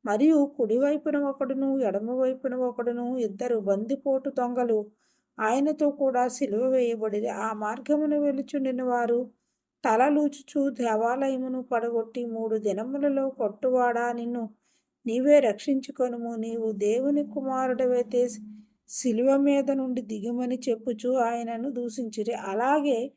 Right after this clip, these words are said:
శాస్త్రులను, పెద్దలను, ప్రధాన యాజకులను కూడా ఆయనను అపహసించుచు, "వీడు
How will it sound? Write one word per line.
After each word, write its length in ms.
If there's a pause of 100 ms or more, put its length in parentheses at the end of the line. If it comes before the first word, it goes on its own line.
(400)
శాస్త్రులను, 760
పెద్దలను, 600
ప్రధాన 560
యాజకులను 720
కూడా 320
ఆయనను 480
అపహసించుచు, 1080 (560)
"వీడు 520